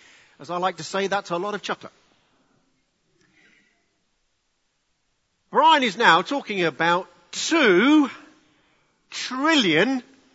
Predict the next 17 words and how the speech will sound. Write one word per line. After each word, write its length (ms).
Now, 140
I'm 120
not 140
even 120
sure 140
what 160
a 20
trillion 400
is. 480
Is 140
it 80
a 60
billion, 320
billion, 260
billion? 320
Anybody 280
know? 200